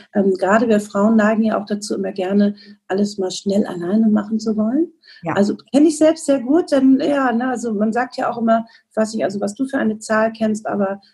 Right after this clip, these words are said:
Speaker 1: ein Mitarbeiter würde, ähm, die Arbeit immer nur zu siebzig Prozent so machen, so wie du sie machen würdest.
Speaker 2: Genau.
Speaker 1: Und stimmt die Zahl ungefähr noch
Speaker 2: Ja,
Speaker 1: so?
Speaker 2: ja.
Speaker 1: Ah,
Speaker 2: Die
Speaker 1: okay.
Speaker 2: stimmt. Und was ich auch noch wichtig finde, wo wir gerade bei den Zahlen sind,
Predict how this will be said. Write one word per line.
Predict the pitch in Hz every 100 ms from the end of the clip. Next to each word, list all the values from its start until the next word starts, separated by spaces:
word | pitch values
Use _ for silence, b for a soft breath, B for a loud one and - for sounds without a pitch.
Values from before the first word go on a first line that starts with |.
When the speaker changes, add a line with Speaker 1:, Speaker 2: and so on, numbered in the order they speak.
| _
Speaker 1:
ein | 208 208
Mitarbeiter | 233 247 220 220 208
würde, | 208 214 202 -
ähm, | 202 196
die | -
Arbeit | - 202 190 -
immer | 214 220
nur | 214 208
zu | 214
siebzig | 233 247 214
Prozent | 214 208 208 202
so | 214
machen, | 214 220 208
so | 233
wie | 233
du | 330
sie | 349 269
machen | 190 - 185 _
würdest. | _ _ _ _ _ B B B
Speaker 2:
Genau. | 180 165 196 196
Speaker 1:
Und | 196 196 -
stimmt | - 302 311
die | -
Zahl | - 196 180
ungefähr | 180 185 196 185
noch | 247
Speaker 2:
Ja, | 277 190 392
Speaker 1:
so? | 349 285 _
Speaker 2:
ja. | 156 - - -
Speaker 1:
Ah, | 285
Speaker 2:
Die | -
Speaker 1:
okay. | - 233 202 -
Speaker 2:
stimmt. | 196 185 208 B B B B
Und | 208
was | 220
ich | 214 208
auch | 202 240
noch | 262 247
wichtig | 247 240 240 233
finde, | 233 233 226 220 196
wo | 202
wir | 208
gerade | 190 196
bei | 202
den | 202 196
Zahlen | 208 202 208 190
sind, | 196 196